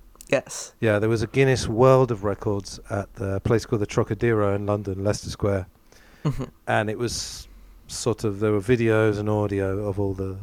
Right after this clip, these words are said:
Speaker 2: world records. And there was a music section, and, um, I think it was a record for the most weeks at number one or the most weeks on the chart.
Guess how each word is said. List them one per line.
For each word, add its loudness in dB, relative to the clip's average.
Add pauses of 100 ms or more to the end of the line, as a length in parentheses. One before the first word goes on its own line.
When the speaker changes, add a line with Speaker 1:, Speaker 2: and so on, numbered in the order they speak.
Speaker 2:
world 0
records. -2 (300)
And 0
there 4
was 4
a 2
music 0
section, -4
and, -4
um, 0 (800)
I 0
think 2
it 10
was 8
a 2
record 2
for 4
the 2
most 0
weeks 0
at -10
number 2
one 6
or 0
the -2
most 0
weeks -4
on -8
the -6
chart. -4